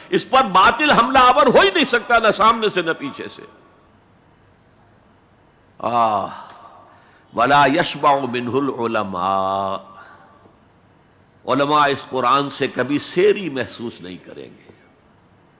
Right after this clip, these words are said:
कभी भी ये महसूस नहीं करेंगे कि बस कुरान से जो लेना था हमने ले लिया, अब, अब कुछ नहीं रहा।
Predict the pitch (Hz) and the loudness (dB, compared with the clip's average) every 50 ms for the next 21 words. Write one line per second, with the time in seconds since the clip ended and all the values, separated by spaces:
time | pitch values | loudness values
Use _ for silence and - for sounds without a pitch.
0 | _ _ _ _ _ _ _ _ _ _ _ _ _ - - 285 302 339 381 381 | _ _ _ _ _ _ _ _ _ _ _ _ _ -2 0 2 4 6 6 6
1 | 381 370 330 330 339 330 320 302 285 269 262 240 - - 208 233 208 165 190 202 | 6 6 4 4 4 4 4 4 4 4 2 2 0 -2 -4 -6 -6 -4 -2 -2
2 | 202 190 - 185 180 190 180 170 170 180 160 131 165 156 165 156 - - 151 156 | -2 -2 0 0 0 0 0 -2 -2 -4 -4 -4 -6 -4 -4 -4 -4 -4 -2 0
3 | 147 143 151 156 147 - 147 143 135 135 127 131 135 139 143 139 127 - 120 117 | 2 2 2 0 0 -2 -4 -2 -2 -2 0 0 0 0 0 -2 -2 0 -2 -2
4 | 113 117 120 113 110 110 110 120 123 117 113 104 117 113 - - 127 104 107 107 | -2 -4 -6 -6 -6 -6 -6 -4 -4 -4 -2 -2 -4 -6 -6 -8 -16 -14 -14 -14
5 | 98 90 80 76 - - | -14 -14 -14 -16 -16 -18